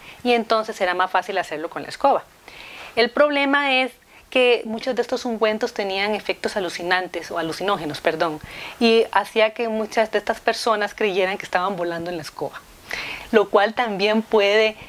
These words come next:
explicar por qué después se dijo que las brujas volaban en escobas. Son teorías, son teorías muy probables, pero ahí están. El asunto es que nuestras brujas cerveceras tenían la costumbre también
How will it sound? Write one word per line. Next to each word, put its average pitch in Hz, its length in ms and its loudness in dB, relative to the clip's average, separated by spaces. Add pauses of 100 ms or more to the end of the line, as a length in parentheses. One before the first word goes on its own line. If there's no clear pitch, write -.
(160)
explicar 214 920 -2
por 190 220 -2
qué 208 240 2
después 214 380 0
se 226 140 0
dijo 175 320 -6 (220)
que 190 120 0
las 170 160 -2
brujas 180 300 0
volaban 156 400 -4
en 165 200 -4
escobas. 185 420 2 (800)
Son 226 240 2
teorías, 220 520 2 (380)
son 208 240 2
teorías 220 340 4
muy 208 320 2
probables, 170 640 2
pero 302 300 2
ahí 175 240 0
están. - 300 -4 (640)
El 254 180 4
asunto 339 420 -2
es 339 260 0
que 262 160 0
nuestras 226 540 0
brujas 233 360 -2
cerveceras 226 680 0 (200)
tenían 175 340 -2
la 165 100 -4
costumbre 262 480 2
también 233 460 0